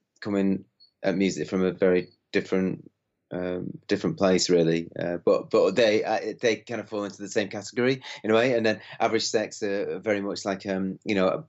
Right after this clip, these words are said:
the new pups in town, and, uh, and, uh, um, and Keelher as well. Um, I'm hoping to put her record out, um,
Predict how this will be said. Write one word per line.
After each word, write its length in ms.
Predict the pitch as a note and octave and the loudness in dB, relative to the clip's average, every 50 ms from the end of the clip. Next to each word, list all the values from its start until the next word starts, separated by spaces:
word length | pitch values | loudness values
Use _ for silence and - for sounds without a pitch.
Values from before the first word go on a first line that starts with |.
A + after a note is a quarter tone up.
| _ - | _ -12
the 180 | F2 - G#2 G2 | -2 0 2 4
new 220 | G2+ G#2 G2+ G2 | 4 4 4 2
pups 540 | G2+ - A2+ G2+ F#2+ - - - - - - | 2 4 4 4 4 2 0 -6 -8 -8 -6
in 160 | - G#2+ G2+ | -6 -6 -6
town, 480 | F#2 - G#2 G2 F#2 F2+ E2+ E2+ E2 E2 _ - - - - - | -4 -2 0 2 2 2 2 0 -4 -8 _ -16 -16 -14 -6 -2
and, 300 | F#2 F#2+ F#2+ F#2+ F#2+ A2+ | 0 0 0 2 2 4
uh, 200 | G#2 F#2+ F#2+ F#2+ - G#2+ F#2+ - G#2 G#2 - | 4 4 4 2 0 -6 -6 -4 -6 -4 -2
and, 160 | G#2 G2+ F#2+ | -2 -2 0
uh, 240 | G2+ G2+ F#2+ F#2+ G2 - | 2 2 2 2 2 0
um, 460 | F2+ F#2+ F#2+ F#2+ F#2+ F#2 F#2 F#2+ - _ - | 0 -2 -2 -2 -2 -4 -6 -8 -10 _ -8
and 200 | - F#2+ F#2 F2 - | -6 -6 -6 -6 -2
Keelher 680 | - A#2 A2 G#2+ G#2 F#2 F#2+ F#2+ F2+ F2+ F2 F2+ F2+ - | 2 4 4 4 4 4 2 4 4 6 6 4 2 0
as 140 | F2 - - | -2 -4 0
well. 440 | G2 G2 F#2 F2+ F2+ F2+ F2+ - - | 2 4 4 4 4 2 2 0 -2
Um, 320 | E2+ F#2 F2+ F2 F2+ F2+ - | -4 -4 -4 -4 -6 -4 -4
I'm 120 | F2+ F2+ | -4 -2
hoping 240 | F#2+ G2 F2+ F2+ E2+ | -2 -2 -2 -4 -8
to 120 | - - | -10 -2
put 200 | - F#2+ F2+ F2+ | 2 2 4 4
her 160 | F#2 F#2+ F2+ F2+ | 6 4 4 4
record 360 | F2+ E2+ - G2 F2+ F2+ F#2 | 4 2 2 0 0 2 2
out, 280 | F#2 F2 F2 F2 - _ - - - - - - _ - | 0 0 0 -2 -4 _ -12 -16 -16 -16 -16 -16 _ -2
um, 420 | F2 F2+ F2 F2 F2 F2 F2 E2 | 0 0 2 0 0 -2 -4 -6